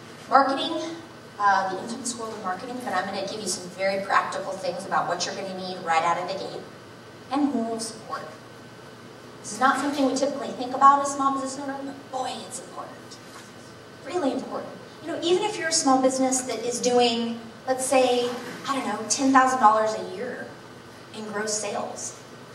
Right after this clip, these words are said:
you're still a small business. You're doing five hundred dollars a year in gross sales. I don't care how much you're selling.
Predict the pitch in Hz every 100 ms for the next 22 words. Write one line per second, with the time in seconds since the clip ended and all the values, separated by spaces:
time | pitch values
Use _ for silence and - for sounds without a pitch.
0 | - - - 262 254 - 392 - 294 285
1 | 269 - 254 - - - 254 311 285 277
2 | - - - 320 311 - - - - -
3 | - - - - - - - - - 269
4 | 320 294 277 269 269 285 277 - - -
5 | - - -